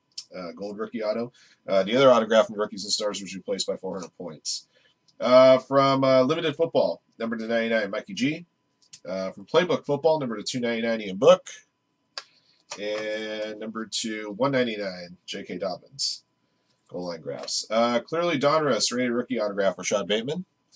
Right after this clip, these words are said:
Uh, our Contenders box was missing the on-card autograph. These are the rookie tickets we did get. Talanoa Hufanga, uh,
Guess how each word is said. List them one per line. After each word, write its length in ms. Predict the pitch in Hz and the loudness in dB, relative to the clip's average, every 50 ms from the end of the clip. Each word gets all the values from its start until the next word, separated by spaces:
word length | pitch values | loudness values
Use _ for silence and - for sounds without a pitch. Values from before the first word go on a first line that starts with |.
| - _ _ _ _ _ _ _ - | -20 _ _ _ _ _ _ _ -2
Uh, 440 | - 113 117 120 123 120 123 123 117 - | 2 4 6 6 6 4 4 2 2 0
our 160 | 117 120 117 | 0 -2 -2
Contenders 640 | 113 - 120 113 - 170 175 185 190 190 175 147 - | -2 -6 -10 -4 0 2 2 2 2 -2 -4 -4 -2
box 380 | - - 135 139 135 135 - | 0 2 4 4 2 2 -2
was 120 | 123 113 113 | -6 -4 -2
missing 360 | 120 123 123 - 127 120 113 | 0 0 0 0 -2 -2 -4
the 100 | 104 101 | -6 -6
on-card 460 | 101 107 110 113 - - 104 95 92 | -6 -6 -6 -8 -6 -4 -4 -2 0
autograph. 480 | 92 95 92 82 82 76 76 73 - - | -2 -2 -4 -6 -10 -10 -8 -8 -10 -10
These 220 | - 92 92 90 98 | -10 -10 -10 -10 -10
are 80 | 98 | -10
the 180 | 92 90 90 87 | -10 -10 -12 -12
rookie 320 | 85 90 95 - - 95 | -12 -12 -14 -14 -14 -14
tickets 380 | 85 - - 92 - 87 85 - | -12 -10 -12 -10 -12 -12 -12 -10
we 80 | 90 80 | -12 -12
did 260 | 76 90 87 90 82 | -10 -10 -10 -10 -8
get. 220 | - 85 80 - | -8 -10 -10 -8
Talanoa 560 | - - 104 104 107 104 107 110 113 110 - | -8 -6 -4 -4 -4 -4 -4 -2 -2 -2 -4
Hufanga, 560 | 101 92 - 123 127 135 135 135 135 135 139 - _ _ _ _ _ _ _ _ _ _ - | -6 -6 -2 0 0 2 2 0 -2 -4 -4 -8 _ _ _ _ _ _ _ _ _ _ -6
uh, 180 | 92 92 90 | -6 -6 -6